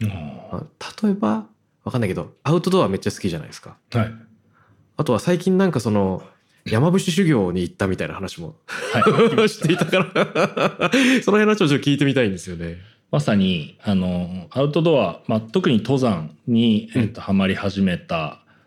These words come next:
Speaker 1: のが、えっと、ちょうど三年ぐらい前からなんですけど、
Speaker 2: はい。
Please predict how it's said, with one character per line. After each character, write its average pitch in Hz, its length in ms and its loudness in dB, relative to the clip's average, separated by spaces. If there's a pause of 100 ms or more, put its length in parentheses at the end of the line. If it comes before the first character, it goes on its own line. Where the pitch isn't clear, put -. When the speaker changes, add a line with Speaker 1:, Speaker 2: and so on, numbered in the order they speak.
(180)
Speaker 1:
の 113 140 2
が、 147 400 0 (320)
え 101 60 -2
っ 90 40 -4
と、 - 100 -10
ち - 80 -6
ょ 110 60 2
う - 20 0
ど 104 60 -4
三 104 300 2
年 98 200 2
ぐ 87 80 -2
ら 82 100 -2
い 73 40 -8
前 73 220 -8
か 78 120 -12
ら 69 300 -14
な 98 100 -2
ん 82 80 -2
で 80 80 -8
す - 120 -16
け 95 100 -2
ど、 135 180 0
Speaker 2:
は 101 140 0
い。 80 100 -4